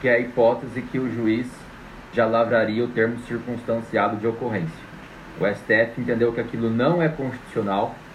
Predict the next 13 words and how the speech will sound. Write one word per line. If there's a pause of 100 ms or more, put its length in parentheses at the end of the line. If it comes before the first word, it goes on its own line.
(560)
não
é
uma
usurpação
da
polícia
judiciária, (1400)
porque
a
lavratura
do
termo
circunstanciado,